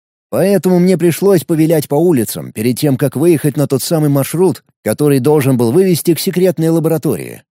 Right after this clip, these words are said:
Где-то на краю сознания оставалась мысль, что Сивый мог соврать,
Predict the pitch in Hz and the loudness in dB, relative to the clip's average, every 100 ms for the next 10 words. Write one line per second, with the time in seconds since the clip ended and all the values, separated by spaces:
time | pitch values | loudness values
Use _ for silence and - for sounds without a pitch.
0 | _ _ _ _ _ 82 92 156 156 147 | _ _ _ _ _ -8 -2 -2 0 0
1 | 143 151 156 151 127 156 180 170 139 147 | 0 0 0 0 0 2 2 0 0 -2
2 | - 160 156 143 - 190 175 87 - - | -2 -2 0 -2 -4 -2 -2 -4 -14 -14
3 | - 160 - 208 185 175 175 - 165 110 | -6 -6 -4 -2 0 2 2 -2 -6 -6
4 | - - | -10 -14